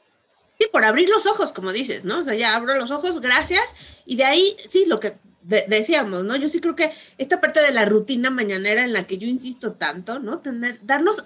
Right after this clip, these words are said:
el amor, ¿no? Darnos el amor a través de una rutina en la que tengamos ciertos pasitos, a cada quien lo que le funcione, pero por supuesto, como dices tú, Joe, que incluya la gratitud.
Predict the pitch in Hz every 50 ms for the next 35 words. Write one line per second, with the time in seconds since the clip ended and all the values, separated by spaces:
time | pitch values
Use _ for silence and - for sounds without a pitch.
0 | - - 233 233 226 233 240 262 302 381 - - - _ _ - 214 254 - 587
1 | - _ - - _ - - 294 320 403 466 427 403 294 226 220 240 262 302 320
2 | 320 233 220 226 262 254 294 285 294 285 311 370 403 370 277 - - 262 247 247
3 | 277 392 480 - - 247 247 233 233 - 254 240 277 277 277 269 285 294 320 392
4 | 440 415 - - - _ _ _ - - 330 339 320 - 453 427 - - 320 269
5 | - - 285 285 - 254 311 392 381 277 - 262 302 349 - - 320 302 330 339
6 | 339 320 254 202 202 202 214 202 202 226 214 220 233 302 339 330 - 233 233 220
7 | 233 233 233 226 - 247 247 349 - 294 247 214 226 262 269 - 262 233 214 247
8 | 285 302 - 240 226 220 226 240 262 254 254 240 269 277 302 262 208 190 185 175
9 | - - 185 175 - - - -